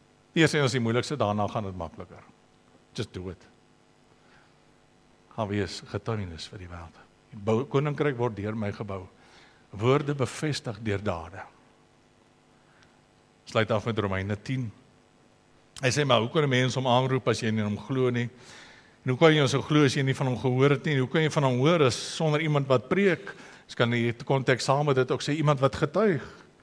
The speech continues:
Hoe kan iemand preek as hy nie gestuur is nie? Daar staan geskrywe hoe wonder-, wonderlik klink die voetstappe van die wat die goeie boodskap bring. Hoe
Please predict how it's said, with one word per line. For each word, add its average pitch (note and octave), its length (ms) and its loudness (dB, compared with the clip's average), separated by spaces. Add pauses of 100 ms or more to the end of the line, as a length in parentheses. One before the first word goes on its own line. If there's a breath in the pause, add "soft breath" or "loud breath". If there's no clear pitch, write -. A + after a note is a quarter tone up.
(420 loud breath)
Hoe D3 120 2
kan F#3 180 8
iemand F#3 240 6
preek G3 260 8
as E3 100 4
hy F3+ 80 2
nie E3+ 120 2
gestuur G#3+ 460 2
is G3 200 2
nie? C#3 240 -2 (320 loud breath)
Daar A2 200 0
staan A2+ 260 -2
geskrywe B2 480 -4
hoe A#2 180 -2
wonder-, A2+ 340 -2 (380 loud breath)
wonderlik B2 460 0
klink B2 180 -6
die A2+ 100 -10
voetstappe B2 560 -6
van G2+ 220 -10
die G2+ 200 -4 (540 loud breath)
wat G2 140 -4
die G2 100 -4
goeie B2 300 -6
boodskap G2+ 460 -8
bring. C#3 200 -12 (1600)
Hoe A#2+ 140 -10